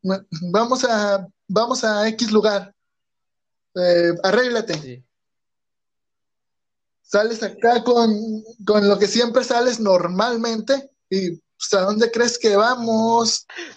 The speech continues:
Speaker 2: Sí.
Speaker 1: Si vamos a, vamos a, y yo, "Pues, a una fiesta de Navidad."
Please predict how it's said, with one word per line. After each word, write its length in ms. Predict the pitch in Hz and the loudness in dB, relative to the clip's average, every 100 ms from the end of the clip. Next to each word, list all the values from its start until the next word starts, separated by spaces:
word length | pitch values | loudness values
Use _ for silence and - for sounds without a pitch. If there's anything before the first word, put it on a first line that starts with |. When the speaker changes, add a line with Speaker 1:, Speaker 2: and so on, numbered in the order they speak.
| - _ | -20 _
Speaker 2:
Sí. 160 | - - _ _ _ _ _ _ _ _ _ _ _ _ _ _ _ _ | -20 -20 _ _ _ _ _ _ _ _ _ _ _ _ _ _ _ _
Speaker 1:
Si 200 | - 190 | -4 0
vamos 320 | 208 233 233 | 0 0 -2
a, 80 | 220 - 208 214 | -2 -4 -6 0
vamos 300 | 220 233 226 | 2 2 2
a, 80 | 247 277 - | 0 -2 -4
y 100 | 190 | 0
yo, 360 | 196 190 170 165 _ _ _ _ _ - | 2 2 0 -10 _ _ _ _ _ 0
"Pues, 560 | 175 170 165 160 156 | 2 2 0 0 0
a 40 | 180 | 0
una 140 | 190 | 0
fiesta 340 | 190 202 - 233 | 2 0 2 2
de 80 | |
Navidad." 400 | 214 208 240 302 | 4 4 4 2